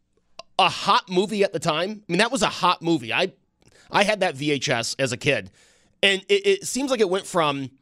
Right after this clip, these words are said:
hot movie in the mid nineties to a movie that no one talks about. It's never on T V. It's still a great movie.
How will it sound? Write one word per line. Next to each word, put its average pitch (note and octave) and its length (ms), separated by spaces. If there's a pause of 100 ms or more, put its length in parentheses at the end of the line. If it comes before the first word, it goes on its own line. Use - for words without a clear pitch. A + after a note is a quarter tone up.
(120)
hot - 360
movie G#3 480 (280)
in F3 180
the D#3 280
mid D#3+ 260
nineties E3 420
to D#3+ 220
a D3 40
movie F3 300
that C#3+ 260 (300)
no D#3 220
one B3 200
talks G3+ 380
about. B2+ 400 (1400)
It's G#3+ 240
never F#3+ 480
on G#3 220
T A3 240
V. G#3+ 400 (960)
It's C4 220
still C4+ 440
a F3+ 40
great G#3+ 440
movie. G#3+ 400